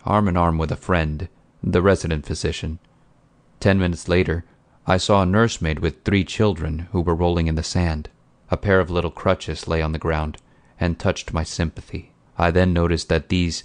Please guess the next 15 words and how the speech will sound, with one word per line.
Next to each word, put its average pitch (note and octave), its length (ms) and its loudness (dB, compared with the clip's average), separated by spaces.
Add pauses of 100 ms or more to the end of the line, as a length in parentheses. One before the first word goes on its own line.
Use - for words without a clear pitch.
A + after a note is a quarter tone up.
(220)
three G#2 320 2
children F#2+ 560 0
were D#2+ 140 2
all E2 100 2
deformed, E2+ 640 -2 (540)
humpbacked - 760 -2
or E2 320 -6
crooked G2+ 500 -2
and D#2 240 -12
hideous. E2+ 680 -4 (320)
"Those F3+ 340 0
are E3+ 80 0
the D#3 160 2
offspring D3+ 640 0
of C#3 80 -2